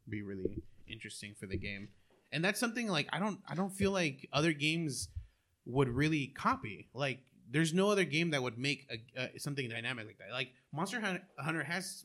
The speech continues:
random things that happen. You know, like, you'll see two, two monsters fight. You know, you, you can follow small animals and they do weird ass shit that they're doing.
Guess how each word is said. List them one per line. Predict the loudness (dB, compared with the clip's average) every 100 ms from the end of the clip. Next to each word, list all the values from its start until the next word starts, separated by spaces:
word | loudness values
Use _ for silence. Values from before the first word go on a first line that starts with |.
| -2
random | 0 0 -6 -10 -8
things | -4 -4
that | -4 -8
happen. | -10 -10 -8
You | -6
know, | -4
like, | -4 -4
you'll | -6
see | -4 -4 -4 -6
two, | -8 -12 -16 -20 -10
two | -8
monsters | -6 -8 -8 -12
fight. | -6 -2 -2 -4 -8 _ _
You | -6 -4
know, |
you, | -4 -6
you | -6
can | -8 -4
follow | -2 0 0
small | -2 -2 -2
animals | -2 -2 -4 -6
and | -6
they | -6
do | -4 -6
weird | -4 -6
ass | -6 -10
shit | -10 -10 -10
that | -12
they're | -10
doing. | -8 -8 -10 -12